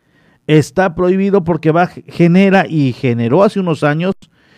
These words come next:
una serie de robos a casa habitación, que había gente que entraba a bañarse y ya no tenía tubería porque lo habían desprendido todo, el cobre. Lo trozaban en pedacitos y se lo llevaban a vender a las chatarrerías.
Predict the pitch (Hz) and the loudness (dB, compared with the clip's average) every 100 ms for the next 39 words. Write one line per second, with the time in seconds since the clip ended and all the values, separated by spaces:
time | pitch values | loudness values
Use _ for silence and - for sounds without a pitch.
0 | _ _ - 175 214 208 - - 190 196 | _ _ 0 2 4 0 -2 -2 0 2
1 | 180 147 139 127 156 180 196 180 156 147 | 0 0 0 0 0 2 2 0 -2 -4
2 | 165 165 147 127 131 151 190 220 - 143 | -4 -4 -4 -4 -4 -2 -2 -2 -2 0
3 | 143 139 147 175 151 165 160 139 127 143 | 2 0 0 0 -2 -4 -6 -6 -6 -2
4 | 165 151 147 156 170 160 208 214 _ _ | -2 0 -2 0 -2 -2 -4 -6 _ _
5 | _ - 147 160 220 190 190 214 220 190 | _ -2 4 6 6 4 4 4 2 4
6 | 160 165 190 196 - _ _ _ - 165 | 6 6 6 4 2 _ _ _ 4 4
7 | 165 165 165 196 214 175 165 - 151 160 | 6 6 6 6 6 4 2 2 0 2
8 | 196 185 175 226 240 160 113 - _ _ | 4 2 4 6 6 4 0 -12 _ _
9 | _ _ - 127 117 120 208 170 104 - | _ _ 0 4 4 6 4 4 0 -8
10 | _ _ _ - - 113 135 151 139 - | _ _ _ -20 -2 4 6 6 6 6
11 | 151 135 151 185 220 208 156 160 151 180 | 6 6 6 6 6 4 4 4 4 2
12 | 170 196 156 131 135 135 139 170 170 143 | 0 0 0 2 4 4 4 4 4 4
13 | 131 135 156 143 - 117 117 135 156 120 | 4 4 6 4 2 0 2 2 2 0
14 | - | -4